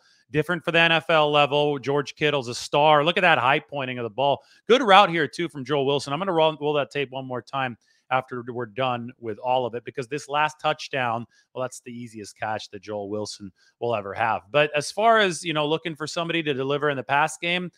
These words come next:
take a look at this one. It's gonna be a good route coming straight off the inline position. Oh, actually, this is, this is the screen. We're gonna go,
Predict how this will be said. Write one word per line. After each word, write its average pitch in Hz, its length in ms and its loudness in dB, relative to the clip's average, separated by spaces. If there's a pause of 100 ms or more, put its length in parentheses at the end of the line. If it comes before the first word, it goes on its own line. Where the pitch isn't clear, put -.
(220)
take 165 180 -2
a 165 60 -2
look 151 160 0
at 131 100 -6
this 139 220 -4
one. 92 220 -14 (1120)
It's - 100 -18
gonna 185 100 4
be 202 140 6
a 175 40 2
good 208 180 6
route 196 380 10 (180)
coming 175 220 -2
straight 185 260 2
off 180 200 4
the 175 80 -6
inline 170 420 -2
position. 170 640 -6 (680)
Oh, 135 60 2
actually, 139 260 0
this 147 140 -4
is, 135 120 -8
this 165 180 -2
is 170 120 -8
the 127 80 -8
screen. 127 560 -6
We're 120 180 -6
gonna 123 160 -4
go, 131 280 0